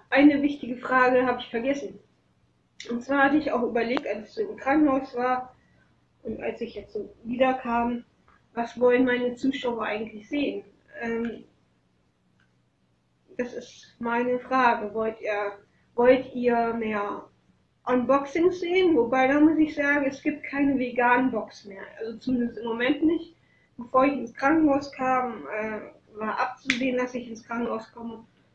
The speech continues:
Und dann habe ich, ähm, die veganen Box erstmal abbestellt. Ich habe gesagt, ich möchte keine mehr und, ähm, ob's die nochmal wiederkommen wird und wann, weiß ich nicht.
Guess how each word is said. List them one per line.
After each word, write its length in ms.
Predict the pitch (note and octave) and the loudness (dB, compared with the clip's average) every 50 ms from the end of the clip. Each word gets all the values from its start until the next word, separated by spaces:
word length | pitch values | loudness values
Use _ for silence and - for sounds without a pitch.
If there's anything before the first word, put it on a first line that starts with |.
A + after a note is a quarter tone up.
| _ _ _ _ _ _ _ _ _ _ _ _ _ _ _ _ _ _ _ | _ _ _ _ _ _ _ _ _ _ _ _ _ _ _ _ _ _ _
Und 280 | - C4+ B3+ B3+ B3 A#3+ | -4 -2 -2 -2 -2 -2
dann 340 | C4 B3 B3 A#3+ A#3+ A#3+ A3 | 0 0 2 2 0 0 -2
habe 260 | A#3+ A#3+ A#3 A3+ B3 | -2 -4 -2 -2 -4
ich, 200 | B3 - - - | -4 -6 -8 -8
ähm, 300 | - G#3+ G#3 G#3 F#3+ - - _ _ _ _ _ - | -6 -6 -6 -6 -10 -12 -16 _ _ _ _ _ -2
die 140 | C4+ C4 G#3+ | -2 -2 -2
veganen 380 | A#3 A3+ A#3 A3+ A3+ A#3 A3 | -2 -2 -2 -2 -2 -2 -2
Box 200 | G#3 G#3+ G#3+ - | -4 -6 -8 -10
erstmal 520 | - - G#3 - - - G#3+ - - - - - _ _ _ _ _ _ _ _ | -10 -10 -10 -10 -12 -14 -14 -12 -12 -14 -14 -18 _ _ _ _ _ _ _ _
abbestellt. 680 | - C4 - - F4+ F4 - - - D4+ D4 D#4 D#4 - B3 - | -4 -4 -2 0 -2 -2 -2 2 4 6 6 6 4 2 -2 -6
Ich 140 | - - A#3 | -4 -6 -10
habe 120 | A3 - | -10 -8
gesagt, 320 | - A#3+ G3+ G#3+ G#3 G#3 | -8 -8 -6 -6 -8 -8
ich 40 | G#3+ | -6
möchte 300 | A3+ A#3+ B3+ - - D4 | -6 -6 -6 -6 -8 -8
keine 320 | D4 - D4 C#4 C#4+ D4 D4 | -6 -4 -2 0 2 4 4
mehr 360 | C#4+ C#4+ D4 C#4+ D4 C4+ - | 6 4 4 2 0 -2 -4
und, 220 | - B3+ B3 - - - A3 | -6 -8 -8 -8 -8 -8 -8
ähm, 180 | A#3 A3+ A3 - - _ _ _ _ _ _ _ _ _ _ _ _ _ _ _ _ _ _ _ _ _ G#3 B3+ | -8 -8 -12 -16 -20 _ _ _ _ _ _ _ _ _ _ _ _ _ _ _ _ _ _ _ _ _ -2 0
ob's 320 | C#4+ D#4+ - - - - | 2 2 2 0 -6 0
die 120 | - D4 D4+ | 2 4 6
nochmal 400 | D4+ D#4 D#4 D4 D4 C#4+ C#4 C4+ | 6 6 6 6 6 6 6 4
wiederkommen 520 | D4+ D4 D4 C#4+ - - D4+ C#4+ C#4+ C4+ B3+ | 4 4 4 2 2 0 2 4 4 4 6
wird 260 | C#4 C4+ C4+ C#4 - | 4 2 2 2 -2
und 180 | A#3 A#3+ A#3+ | -4 -4 -2
wann, 340 | A3+ A3+ A#3 B3+ C#4 C#4 C4+ | 0 0 0 0 2 0 2
weiß 280 | B3 A#3+ A#3 A3+ A3+ - | 2 2 0 0 -2 -8
ich 180 | G3+ G#3 - | -12 -14 -16
nicht. 260 | - F#3+ F#3+ _ _ | -20 -20 -20 _ _